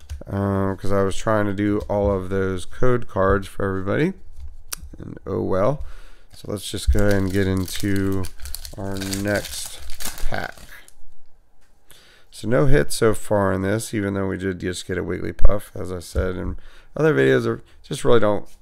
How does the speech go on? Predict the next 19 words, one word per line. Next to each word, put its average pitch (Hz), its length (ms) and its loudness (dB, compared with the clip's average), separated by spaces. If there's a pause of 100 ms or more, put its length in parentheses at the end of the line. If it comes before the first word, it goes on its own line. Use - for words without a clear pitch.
(140)
consider 104 460 -2
that 95 180 2
a 98 40 0
hit 95 380 -6
since - 240 -12
it's - 140 -14
so 95 160 -4
common. 92 440 -8 (720)
We 104 120 -10
got 95 320 -6
Darkness 110 500 -4
Energy 95 380 -6
Jynx, - 880 -10 (180)
Graveler, 117 560 0 (800)
Farfetch'd, - 1000 0 (220)
Ekans, 117 680 -6 (500)
Psyduck, 101 720 2 (380)
Staryu, 120 1040 -2 (500)
Clefairy, 117 800 0